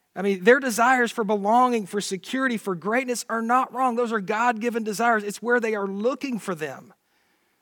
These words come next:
that is wrong. In fact, let me give you a definition of sin. So many different ways we define sin, but let me define it this way. Sin is an attempt to find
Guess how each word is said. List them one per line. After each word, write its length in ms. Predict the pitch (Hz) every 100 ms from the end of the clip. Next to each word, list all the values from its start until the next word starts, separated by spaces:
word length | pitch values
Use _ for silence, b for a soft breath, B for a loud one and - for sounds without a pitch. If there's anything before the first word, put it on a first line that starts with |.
| _ _ _ _ _ _ -
that 320 | 156 190 180
is 160 | 160
wrong. 480 | 156 160 139 127 127 _ _ _ _ _ _ _ _ _ _ _ _ -
In 100 | 190
fact, 180 | 226 214
let 80 | 226
me 100 | 254
give 220 | 240 214
you 440 | 220 220 202 185 - b b b
a 120 | - 175
definition 680 | 151 208 214 208 190 202
of 140 | 190 -
sin. 320 | - 185 147
So 200 | - 202
many 200 | 226 220
different 320 | 208 208 180
ways 300 | 185 196 185
we 140 | 180
define 460 | 185 180 180 175 175
sin, 220 | - 180
but 80 | 160
let 100 | 208
me 80 | 269
define 540 | 247 - 202 202 196
it 260 | 196 156 139
this 340 | 175 180 -
way. 600 | 160 165 151 127 - - -
Sin 560 | - 240 254 208 151 B B
is 140 | 196 196
an 100 | 185
attempt 560 | 175 - 240 262 262
to 120 | - 233
find 520 | - 214 208 196